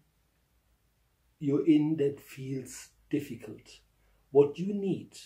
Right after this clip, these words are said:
and it's not just this week because <laughs> this is about, um, well, it is about this week, but it's about long term. This is about something that is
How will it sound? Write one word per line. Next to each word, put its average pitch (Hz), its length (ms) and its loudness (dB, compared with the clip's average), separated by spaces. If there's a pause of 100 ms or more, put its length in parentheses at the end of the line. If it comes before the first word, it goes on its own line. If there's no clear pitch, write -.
(440)
and 135 120 -2
it's 139 120 -4
not 175 160 2
just 156 220 -2
this 131 160 -2
week 139 220 -4
because 120 420 -12 (300)
<laughs> - 260 -18
this 131 80 -12
is 127 140 -8
about, 117 420 -6
um, 117 360 -6 (1120)
well, - 240 -20 (120)
it 160 60 -6
is 127 80 -8
about 123 240 -10
this 113 180 -10
week, 131 160 -6
but 120 140 -6
it's 110 140 -4
about 113 400 -8 (160)
long 131 280 -2
term. 110 400 -8
This 113 140 -10
is - 60 -18
about 131 200 -12
something 139 420 -4
that 127 100 -2
is 120 200 -8